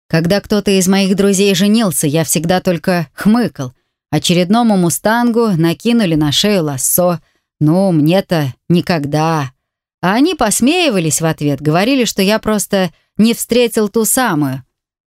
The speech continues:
Когда число твоих побед на любовном фронте переваливает за сотню, две, три, над такими словами лишь посмеиваешься. Я даже не помню, сколько именно у меня было женщин.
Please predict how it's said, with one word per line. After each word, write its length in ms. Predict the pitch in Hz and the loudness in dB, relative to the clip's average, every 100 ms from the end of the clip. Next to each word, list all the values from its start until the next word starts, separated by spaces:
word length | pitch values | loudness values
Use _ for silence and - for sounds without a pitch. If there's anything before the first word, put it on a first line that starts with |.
| _ _ _ | _ _ _
Когда 460 | 147 147 160 170 151 | -6 -2 0 0 -2
число 420 | - 156 185 190 | -2 -2 0 0
твоих 340 | 160 175 170 | 0 -2 -2
побед 380 | - 160 175 190 | -2 0 0 0
на 60 | 175 | 0
любовном 560 | 160 151 185 165 160 | 0 0 0 2 0
фронте 420 | 139 185 185 170 | 0 0 0 -2
переваливает 800 | 160 165 156 160 175 165 156 156 | -2 0 0 0 0 0 0 0
за 140 | 143 170 | 0 -2
сотню, 560 | - 180 196 - 156 | 0 0 0 0 0
две, 380 | 143 147 170 180 | 0 0 0 0
три, 460 | 165 156 170 175 139 _ _ _ | -2 -2 -2 -2 -6 _ _ _
над 160 | 180 165 | -4 -2
такими 380 | 185 170 202 196 | -2 0 0 0
словами 520 | - 165 160 190 180 | 0 -2 0 0 2
лишь 280 | 156 170 - | 2 0 0
посмеиваешься. 1080 | 165 156 175 202 196 147 139 135 - - - _ _ _ _ _ - | -2 0 0 2 0 -2 -4 -6 -6 -6 -8 _ _ _ _ _ -18
Я 260 | - - 208 | -6 -4 0
даже 260 | 196 196 | 0 2
не 160 | 214 214 | 2 2
помню, 400 | - 269 208 170 | 0 0 2 0
сколько 420 | - 220 208 - | 0 -2 -2 -2
именно 720 | 202 233 262 196 151 147 135 - _ | -4 -2 0 2 2 0 -2 -6 _
у 100 | 185 | 2
меня 320 | 180 170 170 | 4 4 2
было 280 | 151 156 160 | 0 0 0
женщин. 560 | 156 175 139 - 139 | 0 0 -2 -2 -6